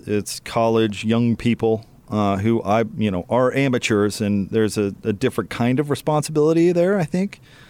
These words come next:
from a head coach. And so it's, yeah, uh, that,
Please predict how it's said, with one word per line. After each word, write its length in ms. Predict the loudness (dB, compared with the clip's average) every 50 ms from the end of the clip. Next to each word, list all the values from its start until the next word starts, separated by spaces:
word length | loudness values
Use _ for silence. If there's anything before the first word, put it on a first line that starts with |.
| -20 -20 -20 -20 -20 -10
from 240 | -2 0 0 2
a 60 | 2 2
head 240 | 2 2 2 0
coach. 460 | 0 2 2 2 2 0 -4 -10 -12 -16 -20 -20 -20 -20 -20 -20 -20 -20 -10 -4
And 160 | -2 -2 -2
so 280 | 0 2 2 4 4 2
it's, 280 | 2 -2 -4 -10 -10 -6
yeah, 260 | 0 2 2 2 2
uh, 320 | 2 0 -2 -2 -4 -6 -6 -2
that, 220 | 0 0 0 -2